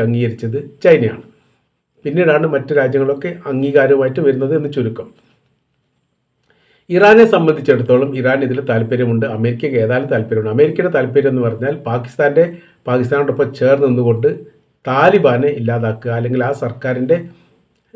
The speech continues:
ആധിപത്യം തകർക്കുക എന്നുള്ളതാണ്.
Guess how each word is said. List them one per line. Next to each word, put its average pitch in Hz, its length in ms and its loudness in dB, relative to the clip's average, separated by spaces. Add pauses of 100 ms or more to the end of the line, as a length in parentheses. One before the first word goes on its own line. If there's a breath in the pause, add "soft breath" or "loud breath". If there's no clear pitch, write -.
(380)
ആധിപത്യം 139 500 0 (180)
തകർക്കുക 123 440 0 (240)
എന്നുള്ളതാണ്. 107 440 -4